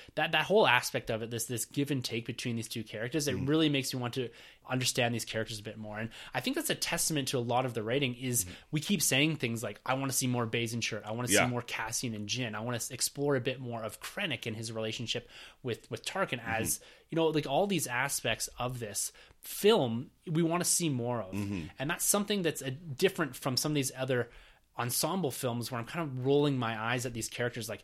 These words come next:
Speaker 2: Right.
Speaker 1: "You would never do that for this character."
Speaker 2: Exactly.
Speaker 1: And I think it's more believable for me, at least, with these cast of characters is once we get to this point where they're assembling to go to Scarif, I believe it. Like,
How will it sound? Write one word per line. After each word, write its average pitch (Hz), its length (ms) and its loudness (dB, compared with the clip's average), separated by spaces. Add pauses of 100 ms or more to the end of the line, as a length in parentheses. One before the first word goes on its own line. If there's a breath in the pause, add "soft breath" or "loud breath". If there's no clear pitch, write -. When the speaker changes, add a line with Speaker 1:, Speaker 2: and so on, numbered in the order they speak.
(140)
Speaker 2:
Right. 85 140 0
Speaker 1:
"You 190 80 2
would 214 140 2
never 175 340 2
do 135 320 2
that 113 240 4
for 120 340 -2
this 110 240 -4
character." 98 280 -2
Speaker 2:
Exactly. 90 580 0 (140)
Speaker 1:
And 147 200 2
I 143 120 0
think 240 240 0
it's 233 120 0
more 160 280 2
believable 139 520 0
for 123 200 -2
me, 156 180 0
at 123 100 -2
least, 120 280 -4
with 156 240 0
these 151 180 -2
cast - 380 0
of 113 100 -10
characters 117 480 -2
is 113 160 0 (260 loud breath)
once 175 240 2
we 226 80 2
get 175 200 2
to - 100 -8
this 139 160 0
point 135 320 -2
where 127 100 -2
they're 117 220 -2 (160 loud breath)
assembling 143 540 2
to 135 160 0
go 120 320 2
to - 160 -4
Scarif, 110 520 -2
I 135 120 2
believe 139 680 2
it. 104 160 -8
Like, 110 200 -6